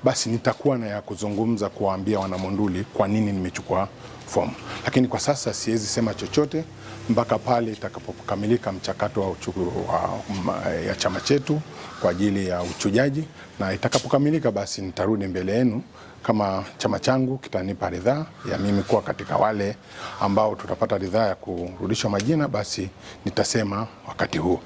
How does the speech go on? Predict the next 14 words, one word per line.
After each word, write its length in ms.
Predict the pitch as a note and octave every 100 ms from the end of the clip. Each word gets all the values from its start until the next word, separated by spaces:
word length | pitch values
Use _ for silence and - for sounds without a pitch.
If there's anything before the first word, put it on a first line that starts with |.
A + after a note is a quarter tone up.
| - -
Lakini 260 | G#2+ C3+ A#2+
kwa 140 | G#2
sasa 380 | - A#2 - A2+
nishukuru 520 | G2 F2+ - B2+ C3+
na 160 | A2 F2+
niendelee 480 | F2+ F2 F#2+ G#2
kusema 480 | G2+ - - G#2+ F#2+
chama 220 | - F2
chetu 460 | F2 C3+ C3 C3+ C3+ - - - - -
kimekuwa 420 | G2 F2+ - G2+
ni 100 | F2+
chama 400 | - - G#2+ G#2
cha 140 | - -
demokrasia 880 | - - - A2+ - - D3+ D3+